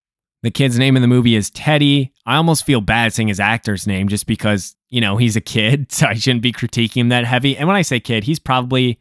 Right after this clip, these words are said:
like, an older teenager just playing a younger guy. Okay, you know, he's a kid. He's a kid. I just looked. He's, like, fourteen. At least when this movie was shot, he was, like, fourteen.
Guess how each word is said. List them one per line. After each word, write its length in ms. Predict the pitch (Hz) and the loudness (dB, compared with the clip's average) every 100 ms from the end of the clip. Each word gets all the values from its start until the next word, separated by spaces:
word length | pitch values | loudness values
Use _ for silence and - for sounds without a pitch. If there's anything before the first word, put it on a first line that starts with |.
| - | -6
like, 100 | 117 | -4
an 80 | 104 | -2
older 280 | 110 110 107 | 0 0 0
teenager 500 | 120 113 113 113 107 | 0 2 2 0 -2
just 240 | 101 - | -4 -8
playing 260 | 104 107 110 | -4 -2 -2
a 40 | |
younger 320 | 110 113 113 | -2 -2 -4
guy. 360 | 110 110 113 110 _ _ _ _ _ _ - | -2 0 -2 -4 _ _ _ _ _ _ -8
Okay, 240 | 151 113 98 | -4 -2 0
you 80 | 123 | 0
know, 160 | 135 | 2
he's 240 | 147 147 110 | 2 0 -2
a 40 | |
kid. 300 | 82 80 101 _ _ _ | -8 -12 -14 _ _ _
He's 140 | 147 113 | -4 -4
a 60 | |
kid. 320 | 90 85 85 - - | -4 -10 -12 -10 -6
I 80 | |
just 160 | 110 95 | -4 -4
looked. 280 | 90 85 - | -6 -6 0
He's, 220 | 120 - | 0 0
like, 200 | 98 - | -4 -6
fourteen. 680 | - 85 - 101 92 92 - _ _ 123 | -12 -12 -8 -6 -4 -6 -10 _ _ -4
At 100 | 131 | 0
least 220 | 139 131 | 0 0
when 120 | 131 | 0
this 180 | 120 120 | 0 2
movie 240 | 120 107 | 2 2
was 100 | 92 | -2
shot, 300 | - 98 87 | -2 -2 -2
he 100 | 98 | -4
was, 120 | 107 | -4
like, 160 | 104 95 | -4 -8
fourteen. 640 | - 104 87 117 110 113 | -8 -10 -6 -4 -2 -4